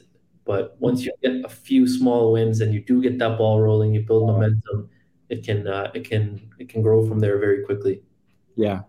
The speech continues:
Speaker 2: yeah, yeah. You get the momentum, exactly. Um,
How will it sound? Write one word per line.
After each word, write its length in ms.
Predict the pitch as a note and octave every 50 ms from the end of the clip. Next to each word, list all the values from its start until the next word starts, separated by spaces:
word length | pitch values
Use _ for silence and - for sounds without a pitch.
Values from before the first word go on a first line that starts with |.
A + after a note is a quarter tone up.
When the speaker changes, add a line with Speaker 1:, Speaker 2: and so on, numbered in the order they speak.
| _ _ _
Speaker 2:
yeah, 160 | - G#2+ G2+
yeah. 120 | G2 G2 F#2+ - _ _ _ _ _ _ _ _ _ _ _ _ _ _ _ -
You 100 | A#2 A2+
get 240 | B2+ B2 A#2 G#2+
the 60 | A2 G#2+
momentum, 540 | A2 G#2+ G#2+ G#2+ G#2+ G#2 G2+ - G2+ G2 G2+
exactly. 600 | G2 F#2+ G2 G#2 G2+ G2+ G2+ - - G#2 F#2+ F#2+ - - - _ _ _ _ _ -
Um, 760 | A2 A2 A2 G#2+ G#2+ G#2 G#2 G#2 G#2 G#2 G#2+ G#2+ G#2+ B2 -